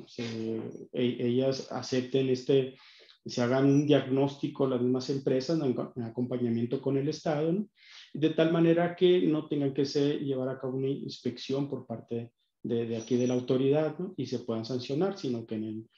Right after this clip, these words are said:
lapso de un año puedan regularizarse, ¿verdad? Entonces, eh, todas las empresas que deseen que sean competencia del Estado se, se pueden, eh, meter a este programa de cumplimiento ambiental voluntario.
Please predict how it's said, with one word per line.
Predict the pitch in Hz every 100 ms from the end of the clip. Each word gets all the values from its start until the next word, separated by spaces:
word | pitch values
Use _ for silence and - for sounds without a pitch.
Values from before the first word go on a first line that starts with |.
| -
lapso | 123 117 139
de | 143
un | 160
año | 151 147 160 165 - _
puedan | 127 120 127
regularizarse, | 127 117 110 110 - - - - _ -
¿verdad? | 127 - _ _ _ _ -
Entonces, | 123 117 131 120 120
eh, | 113 113 - _ -
todas | - 127
las | 131 131
empresas | 123 120 131 -
que | 123
deseen | 113 139 139
que | 151
sean | 127 127
competencia | 123 120 127 127 123 151
del | 151 165
Estado | 165 160 165 196 - - _
se, | - 127 113 - -
se | -
pueden, | - - 120 127 127 131 113 -
eh, | 120 113 110 117 117 - - - - _
meter | - 170 165 156 151
a | 156
este | 147 151
programa | 135 117 117 127
de | 131 127
cumplimiento | 113 117 113 110 113
ambiental | 123 117 120
voluntario. | 117 127 135 143 165 165 180